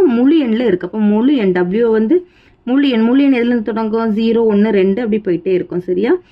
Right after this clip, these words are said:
இப்ப நம்மளுக்கு முடியிற எண் என்னன்னு தெரியணும். தொடங்குற நம்பர் ஜீரோன்னு தெரிஞ்சாச்சு. நம்ம W வச்சு நம்ம ஜீரோன்னு எடுத்துட்டோம். முடியிறன்னு பாருங்க, N less than நாலு. நாலை விட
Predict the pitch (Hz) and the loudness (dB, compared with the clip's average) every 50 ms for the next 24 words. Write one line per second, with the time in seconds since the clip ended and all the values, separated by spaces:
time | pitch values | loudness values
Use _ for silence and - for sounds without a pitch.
0 | _ _ _ _ - 269 285 285 294 277 247 240 240 - 294 277 254 254 233 311 | _ _ _ _ -6 -4 -4 -2 -2 -2 -2 -2 -2 -2 0 0 0 0 0 0
1 | 320 302 277 233 214 202 214 220 196 190 202 214 214 196 180 170 170 - - - | 0 0 0 0 0 0 2 2 2 2 0 0 0 -2 -2 -2 -4 -6 -6 -8
2 | 208 202 220 226 247 240 226 220 208 214 - 185 208 202 190 190 247 254 220 185 | -6 -6 -4 -4 -4 -2 -2 -2 -4 -6 -6 -6 -4 -4 -4 -4 -6 -8 -4 -2
3 | 208 208 233 220 214 247 262 - 196 175 185 185 190 170 165 - 226 226 220 214 | -2 0 0 0 -2 -4 -2 -2 -4 -2 -2 -2 -4 -4 -4 -6 -8 -6 -4 -2
4 | 208 190 175 170 180 214 226 208 190 180 - 294 311 262 233 185 208 202 202 214 | -2 -2 -4 -2 -2 0 0 0 0 0 -2 -4 -2 -2 -2 0 0 0 0 0
5 | 214 185 160 170 - - - - 160 - _ _ _ _ _ _ _ 226 240 262 | 0 0 -2 -4 -8 -12 -12 -12 -14 -14 _ _ _ _ _ _ _ -6 -4 0
6 | 294 330 359 339 311 294 277 214 226 220 208 196 208 220 220 208 214 240 285 294 | 0 0 0 0 2 0 0 -2 -2 -4 -2 0 0 0 2 2 2 2 2 2
7 | 262 220 208 214 214 - _ _ - 285 302 330 311 262 208 180 175 180 170 170 | 2 2 0 -2 -2 -8 _ _ -4 0 2 2 2 2 2 0 0 2 2 2
8 | 165 - - _ _ _ _ _ _ _ - 214 214 214 226 247 277 294 285 254 | 0 -2 -4 _ _ _ _ _ _ _ -6 -4 -4 -2 -2 -2 -2 0 0 0
9 | 269 330 | 0 0